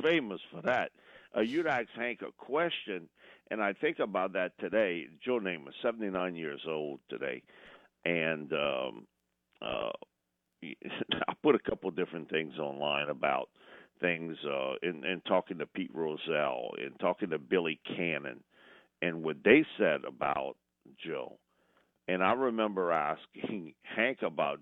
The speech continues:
Joe. And by the time he finished, I, I, I had forgotten that I'd asked him about Namath. <laughs> I mean, he, he just, he gave me such a long speech. Uh,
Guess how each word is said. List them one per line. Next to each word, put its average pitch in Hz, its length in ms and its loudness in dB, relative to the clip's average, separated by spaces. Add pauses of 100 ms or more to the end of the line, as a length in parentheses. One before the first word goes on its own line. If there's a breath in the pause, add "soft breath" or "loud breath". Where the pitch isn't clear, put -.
(120)
Joe. 69 280 -4 (880)
And 101 180 4
by 104 120 6
the 98 80 -2
time 190 340 -2
he 151 120 0 (120)
finished, 156 320 -2 (240)
I, 90 100 -2 (100)
I, 80 60 -4 (120)
I 147 120 -2
had 185 100 -2 (100)
forgotten 101 720 0 (280)
that 98 160 2
I'd 92 160 0
asked 90 340 0
him 104 120 -6
about 78 360 -2
Namath. 82 300 -4 (640)
<laughs> - 0 -
I - 1040 -4
mean, 170 380 0
he, - 160 6 (280 loud breath)
he - 300 6
just, 208 440 -2
he 160 160 4
gave 220 400 0
me 196 220 -2 (100)
such 190 240 2
a 156 40 4
long 151 440 -2 (160)
speech. 151 400 -8 (680 soft breath)
Uh, 98 640 4